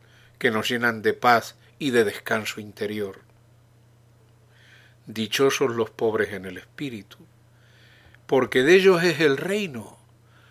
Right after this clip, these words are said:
y ellos son los que predican y traen el reino,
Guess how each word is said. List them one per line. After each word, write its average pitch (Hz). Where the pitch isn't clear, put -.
y 139
ellos 156
son 160
los 135
que 131
predican 196
y 156
traen 208
el 196
reino, 185